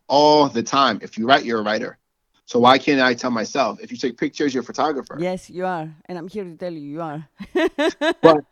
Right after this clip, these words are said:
Speaker 2: And
Speaker 1: but
Speaker 2: you're
Speaker 1: I've
Speaker 2: a
Speaker 1: internalized,
Speaker 2: filmmaker. <laughs>
Speaker 1: and that's why even it, you, I've internalized this kind of, I'm already, like, getting away with something by getting to be a writer. 'Cause again, my parents are African immigrants. Like, that wasn't a thing in their mind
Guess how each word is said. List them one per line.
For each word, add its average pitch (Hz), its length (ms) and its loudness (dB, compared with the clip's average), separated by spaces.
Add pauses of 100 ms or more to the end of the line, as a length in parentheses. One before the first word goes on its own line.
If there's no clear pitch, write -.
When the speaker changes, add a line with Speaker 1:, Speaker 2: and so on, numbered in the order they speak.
(440)
Speaker 2:
And 247 120 -4
Speaker 1:
but 165 140 8
Speaker 2:
you're - 20 10
Speaker 1:
I've 143 100 8
Speaker 2:
a - 20 4
Speaker 1:
internalized, 151 880 8
Speaker 2:
filmmaker. 170 220 -4 (280)
<laughs> 233 380 -10 (220)
Speaker 1:
and 147 100 4
that's 170 140 6
why 175 100 8
even 160 400 0
it, 131 240 -12
you, 151 280 -8
I've 139 140 4
internalized 143 760 4
this 123 220 -4
kind 135 340 0
of, 113 320 -6 (920)
I'm 131 200 8
already, 143 300 8
like, 135 420 2 (580)
getting 156 240 6
away 139 260 6
with 147 140 2
something 127 320 -2
by 117 100 0
getting 131 260 2
to 123 60 0
be 117 140 0
a 110 60 0
writer. 156 300 6
'Cause 127 140 0
again, 143 160 2
my 123 120 2
parents 175 300 2
are 117 240 0 (300)
African 123 320 2
immigrants. 127 520 2
Like, 104 160 -2
that 135 140 6
wasn't 156 280 4
a 92 40 -2
thing 143 360 0
in 110 80 0
their 107 100 2
mind 110 540 0